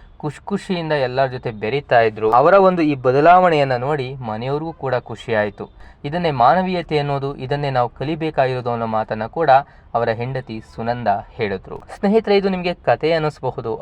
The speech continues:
ಅಥವಾ ವಾಸ್ತವದಲ್ಲಿ ಇಂಥದ್ದೆಲ್ಲ ನಡೀಲಿಕ್ಕೆ ಸಾಧ್ಯನಾ ಅನ್ಸ್ಬಹುದು. ಆದ್ರೆ ಇಂಥದ್ದೊಂದು ಅಪರೂಪದ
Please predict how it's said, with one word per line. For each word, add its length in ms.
ಅಥವಾ 240
ವಾಸ್ತವದಲ್ಲಿ 720
ಇಂಥದ್ದೆಲ್ಲ 420
ನಡೀಲಿಕ್ಕೆ 400
ಸಾಧ್ಯನಾ 460
ಅನ್ಸ್ಬಹುದು. 400
ಆದ್ರೆ 240
ಇಂಥದ್ದೊಂದು 680
ಅಪರೂಪದ 500